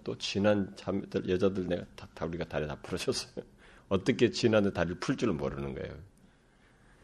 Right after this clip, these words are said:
그래서 친한 다리 이렇게 꺾으면 펴지는데 그것도 펴주고 그런데,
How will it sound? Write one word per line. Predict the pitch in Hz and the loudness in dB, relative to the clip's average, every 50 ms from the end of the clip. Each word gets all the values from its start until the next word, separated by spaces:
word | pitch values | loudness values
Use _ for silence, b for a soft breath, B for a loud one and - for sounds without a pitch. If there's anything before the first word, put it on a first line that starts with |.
| b b - | b b -16
그래서 | - - - - | -12 -12 -12 -10
친한 | - - - - - - 98 - - 92 - - | -10 -8 -8 -6 -4 -4 -6 -6 -8 -10 -12 -10
다리 | - - 71 73 | -6 -4 -4 -4
이렇게 | 71 - - - - - | -4 -4 -6 -10 -10 -8
꺾으면 | - - 95 - - 104 90 76 73 71 | -4 -4 -4 0 2 0 0 0 -4 -6
펴지는데 | - - - 101 101 92 71 67 - - - 67 65 64 - - | -8 -4 -4 -2 -2 -2 -4 -4 -8 -10 -10 -10 -10 -14 -12 -8
그것도 | 73 69 67 69 - 67 | -8 -8 -8 -6 -8 -10
펴주고 | 69 - - 82 76 - 67 - - - 67 69 69 | -10 -8 -8 -8 -8 -8 -10 -12 -10 -10 -10 -10 -10
그런데, | 69 71 73 71 71 71 | -10 -10 -8 -8 -8 -8